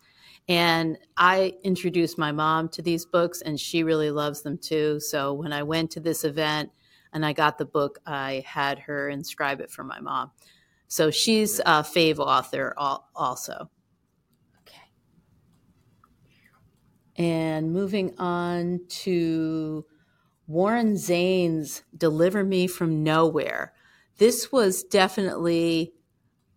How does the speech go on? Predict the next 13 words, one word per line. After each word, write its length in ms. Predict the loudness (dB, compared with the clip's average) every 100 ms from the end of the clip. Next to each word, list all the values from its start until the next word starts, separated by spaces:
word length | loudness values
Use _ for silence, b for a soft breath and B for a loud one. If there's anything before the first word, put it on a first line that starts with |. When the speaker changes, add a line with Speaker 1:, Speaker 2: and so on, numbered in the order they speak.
| _ _ _
Speaker 1:
uh, 320 | 2 4 4 0
an 200 | -2 -4 -4 -2
interesting 1120 | 0 0 2 0 2 -2 -2 0 2 2 0
event 540 | -4 0 2 2 -2 -4
because 320 | -4 -4 -4
it 100 | -4
took 240 | -6 -4
place 320 | 2 2 2
at 300 | 0 -2 -8 -6
Pop 520 | 4 6 6 4 -10 -20 b b b b b _ -4
Emporium, 840 | 0 0 2 4 4 4 2 2
which 320 | 2 0 -4 0
is 580 | 2 4 4 2 -2